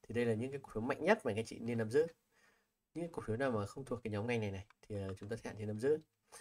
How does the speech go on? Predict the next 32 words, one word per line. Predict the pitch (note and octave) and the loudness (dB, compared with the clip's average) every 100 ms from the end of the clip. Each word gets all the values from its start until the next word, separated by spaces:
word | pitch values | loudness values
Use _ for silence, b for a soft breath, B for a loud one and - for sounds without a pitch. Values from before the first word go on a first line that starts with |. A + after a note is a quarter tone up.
| B B | B B
Thì | - | 0
đây | A#2 A#2 | 4 4
thì | |
anh | B2 | 2
chị | B2 A2 | -2 -4
thấy | G#2+ | -2
hiện | B2 A#2+ | 2 4
nay | A#2+ A#2+ _ _ | 2 0 _ _
những | C3+ | -6
cái | C3+ | -2
nhóm | C3+ A2 B2+ | 2 2 4
ngành | B2 | 2
sau | G#2 A#2+ A#2 | 4 2 2
thì | A2 | 0
còn | - G2 | -4 -6
khá | - G2 | -4 -4
mạnh | A#2 B2+ | -2 -4
hơn | B2 | -6
thị | A#2+ | -8
trường | G#2 G2+ G2+ | -6 -6 -4
chung | A#2+ A2+ | -4 -4
nữa. | G#2+ G#2+ | -4 -6
Có | G#2+ | -4
thể | A2 | -2
thấy | G2 | 0
là | G#2+ | -2
nhóm | G#2+ G2 F#2+ | -2 -2 -2
bán | G2+ | 0
lẻ | A#2 | -2
tổng | G2+ | -4
hợp | G#2 G2+ | -2 -2
này | G2 | -4